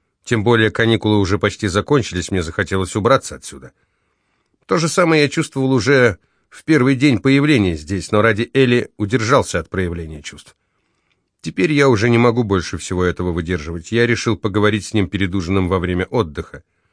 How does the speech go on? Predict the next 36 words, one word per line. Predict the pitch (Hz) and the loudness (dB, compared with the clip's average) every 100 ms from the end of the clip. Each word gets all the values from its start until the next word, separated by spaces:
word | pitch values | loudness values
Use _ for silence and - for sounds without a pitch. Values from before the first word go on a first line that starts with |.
| _ _ _ _ _ _ _ _ _ _ | _ _ _ _ _ _ _ _ _ _
Когда | 98 98 175 | -4 0 2
мы | 190 | 4
вернулись | 160 175 165 143 | 4 4 2 0
с | - | -2
полей, | 139 156 170 | 0 2 2
я | 104 104 | 2 0
быстренько | 104 135 139 127 120 | 0 0 0 0 2
ополоснулся | 120 127 123 - 156 135 101 | 0 2 0 2 0 2 0
и | 95 | -2
пошел | 98 104 135 113 | 0 0 0 0
по | 104 | -2
коридору | 117 110 135 120 110 | -2 0 2 0 -2
к | - | -8
комнате | - 135 123 107 135 | -2 2 2 0 -2
Элли. | 135 107 76 - _ _ _ _ _ - | -2 -2 -4 -14 _ _ _ _ _ -2
Он | 143 131 | 0 4
был | 147 | 4
еще | 143 - 131 | 2 2 2
в | |
бассейне, | 123 143 - 156 107 98 | 2 2 2 2 2 4
я | 101 101 | 2 2
слышал, | 123 113 113 | 0 0 -2
как | 98 - | -2 -4
течет | 113 120 107 | -2 -2 0
вода, | 120 120 131 92 _ _ _ - | 0 2 2 0 _ _ _ -2
как | 98 - | 0 2
он | 107 | 0
поет | 113 113 120 117 | 2 2 2 2
низким | 117 107 - 107 | 0 0 0 2
монотонным | 110 113 127 113 113 113 | 4 2 2 2 2 2
голосом. | 135 98 - 80 69 _ _ _ _ _ _ _ _ _ _ | 2 2 -2 -10 -12 _ _ _ _ _ _ _ _ _ _
Наконец | 98 107 110 135 185 147 | 0 0 2 2 2 4
он | 135 | 4
вышел, | 120 156 151 143 | 4 2 0 -2
вытираясь | 110 104 117 135 120 | -2 0 2 2 2
полотенцем. | - 131 123 98 76 - 67 | 2 2 2 0 -2 -10 -18